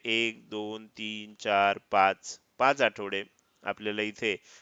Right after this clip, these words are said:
म्हणजे महिना, सव्वा महिना इथे ह्या एरियामध्ये सपोर्ट घेतला गेलेला दिसतोय. आता आपण पुन्हा या ठिकाणी आलोय, तर कदाचित काय झालंय, सलग पाच आठवडे सेलिंग झाल्यानंतर येणाऱ्या आठवड्यात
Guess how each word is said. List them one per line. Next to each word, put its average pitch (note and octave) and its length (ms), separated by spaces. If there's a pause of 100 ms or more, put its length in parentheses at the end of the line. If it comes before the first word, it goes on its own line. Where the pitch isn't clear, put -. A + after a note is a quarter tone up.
(100)
म्हणजे A2+ 220
महिना, A#2 400
सव्वा B2+ 360
महिना A2+ 360
इथे A2 320
ह्या G#2 160
एरियामध्ये G2 600
सपोर्ट A#2 440
घेतला G2+ 340
गेलेला F#2 400
दिसतोय. G#2+ 420 (640)
आता B2 240
आपण D3 260
पुन्हा A#2+ 360
या A#2 180
ठिकाणी G2 380
आलोय, E2+ 300
तर - 440
कदाचित D3 420
काय C#3+ 200
झालंय, B2+ 300 (160)
सलग C3 380 (160)
पाच A#2+ 240
आठवडे A#2 360
सेलिंग A2 380
झाल्यानंतर G#2 680 (340)
येणाऱ्या A#2+ 400
आठवड्यात A2+ 380